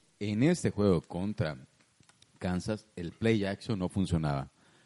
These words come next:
No sé si lo estudiaron muy bien, la tenían muy identi-, identificada las jugadas que hacían, pero el play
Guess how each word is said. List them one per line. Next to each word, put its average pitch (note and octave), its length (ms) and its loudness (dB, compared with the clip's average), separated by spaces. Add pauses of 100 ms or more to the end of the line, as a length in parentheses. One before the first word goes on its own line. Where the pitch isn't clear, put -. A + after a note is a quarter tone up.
(120)
No G#2+ 160 6
sé G#2+ 120 8
si G2 100 6
lo F#2 80 10
estudiaron G#2+ 400 12
muy G#2 160 12
bien, E3 460 12 (360)
la F2+ 220 -4
tenían G#2 320 4
muy A2+ 140 10
identi-, G2 340 8
identificada G2 600 6
las F2+ 160 4
jugadas G#2 360 8
que - 80 4
hacían, G3+ 480 8 (380)
pero G#2 160 6
el G2+ 60 4
play D#3+ 180 12